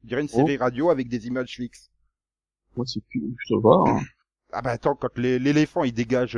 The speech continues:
Speaker 1: Jack qui l'attaque, mais c'est tout en ép-, en plan fixe. Mais attends, il y a juste un coup de trompe à mettre en animation. Pourquoi ils font ça en plan fixe ? C'est, c'est, ça a pas de sens. C'est, c'est, c'est, puis il se passe rien. Putain,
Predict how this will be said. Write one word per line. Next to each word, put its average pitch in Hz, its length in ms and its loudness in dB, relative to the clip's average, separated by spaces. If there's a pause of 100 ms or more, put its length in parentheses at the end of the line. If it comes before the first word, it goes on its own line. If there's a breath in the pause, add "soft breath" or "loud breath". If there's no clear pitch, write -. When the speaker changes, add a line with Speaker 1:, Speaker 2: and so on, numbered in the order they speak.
(120)
Speaker 1:
Jack 143 260 -2
qui 117 120 -4
l'attaque, 143 580 0 (400)
mais 117 80 -2
c'est - 180 -2
tout - 380 -6
en 143 160 0
ép-, 135 240 -8
en 113 100 -4
plan 175 220 -4
fixe. - 400 -12 (420)
Mais - 180 -16
attends, 175 280 -2
il 127 60 -6
y 110 40 -2
a 113 60 0
juste 151 260 -10
un 101 200 -4
coup - 160 -12
de - 100 -14
trompe 202 300 -2
à 117 80 4
mettre 120 340 -4 (320)
en 110 180 -4
animation. 123 480 -2
Pourquoi - 300 -6
ils 175 80 -4
font 131 100 -10
ça 165 160 -6
en 147 80 2
plan - 220 -2
fixe ? - 480 -16
C'est, 82 220 -20
c'est, 98 200 -16
ça - 140 -10
a - 20 -10
pas - 140 -6
de - 60 -20
sens. - 360 -10 (800)
C'est, 90 560 -10
c'est, - 200 -20
c'est, 76 500 -18 (220)
puis - 100 -18
il 113 60 -14
se - 80 -16
passe - 240 -6
rien. 220 460 -6
Putain, - 180 -20